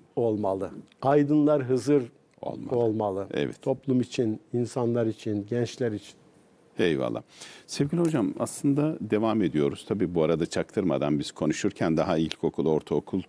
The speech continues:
Speaker 2: e, konuşuyoruz. E, bir saate yakın olmuş. Kısacık bir aramız olacak. E, o aranın ardından hem eserlerinizi konuşacağız, hem,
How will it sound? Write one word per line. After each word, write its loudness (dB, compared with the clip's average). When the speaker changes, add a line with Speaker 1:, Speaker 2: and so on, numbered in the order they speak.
Speaker 2:
e, 0
konuşuyoruz. -4
E, 0
bir -4
saate -2
yakın 0
olmuş. 0
Kısacık -4
bir 2
aramız 0
olacak. -2
E, 2
o 2
aranın 4
ardından 0
hem -2
eserlerinizi 0
konuşacağız, -4
hem, 2